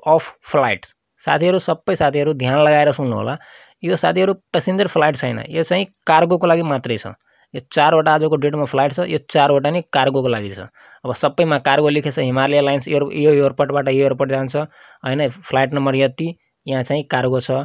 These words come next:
त्यस्तै नेपाल एयरलाइन्स पनि छ, यो कार्गोको लागि नै हो। एयर चाइना छ, यो पनि कार्गोको लागि नै छ, होइन। हिमालय एयरलाइन्स,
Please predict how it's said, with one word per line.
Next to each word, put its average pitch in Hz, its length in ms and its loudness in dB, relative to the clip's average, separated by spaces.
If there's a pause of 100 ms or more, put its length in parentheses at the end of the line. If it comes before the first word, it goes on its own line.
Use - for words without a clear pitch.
(360)
त्यस्तै 139 280 -6
नेपाल 135 320 2
एयरलाइन्स 143 320 0
पनि 147 180 -4
छ, - 80 -8
यो 143 240 -2
कार्गोको 135 400 0
लागि 135 220 0
नै 135 100 -2
हो। 139 220 -4 (320)
एयर 139 180 2
चाइना 143 340 -2
छ, 143 120 -4
यो 127 220 0
पनि 131 200 -4
कार्गोको 131 420 -2
लागि 127 220 -2
नै 127 140 -2
छ, 120 120 -8
होइन। - 640 -8
हिमालय 139 420 0
एयरलाइन्स, 151 400 0